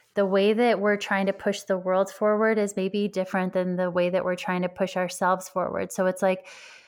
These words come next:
how careful, how sweet, how slow <laughs>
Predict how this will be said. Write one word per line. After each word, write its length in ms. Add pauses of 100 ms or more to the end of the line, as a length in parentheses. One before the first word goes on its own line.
(140)
how 680 (320)
careful, 920 (460)
how 400
sweet, 640
how 380
slow 1000
<laughs> 40